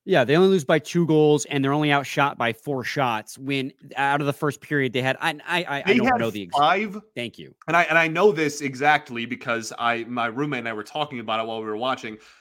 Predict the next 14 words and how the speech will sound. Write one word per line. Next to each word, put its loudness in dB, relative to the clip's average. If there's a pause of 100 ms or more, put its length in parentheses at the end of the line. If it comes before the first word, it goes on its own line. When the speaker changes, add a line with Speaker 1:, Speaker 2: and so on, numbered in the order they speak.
(120)
Speaker 2:
They 0
had -2
five -2
shots -6 (540)
on 0
net 0 (260)
with -2 (120)
eighteen -6
minutes -6
remaining -2
in -4
the -8
second -6
period. -10